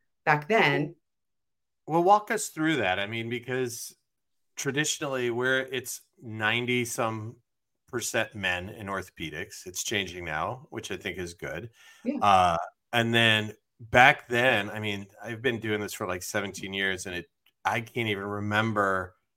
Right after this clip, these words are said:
Speaker 2: but a handful of women reps or women in the industry. And now there's so many, which is awesome. But, like, what was that like early on?
Speaker 1: So it's a little bit of a tricky question, 'cause I definitely don't think that I'm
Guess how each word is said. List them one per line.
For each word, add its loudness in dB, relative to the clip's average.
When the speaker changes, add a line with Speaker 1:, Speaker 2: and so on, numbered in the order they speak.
Speaker 2:
but 4
a -10
handful 0
of -4
women -2
reps 4
or 2
women 0
in -4
the -2
industry. 0
And -6
now 6
there's -4
so 6
many, 2
which -6
is -12
awesome. 4
But, 6
like, 4
what 4
was 0
that 4
like 2
early 0
on? -4
Speaker 1:
So 0
it's -2
a 8
little 4
bit 4
of 2
a 0
tricky -2
question, -2
'cause -4
I 4
definitely 0
don't -4
think -4
that -2
I'm 0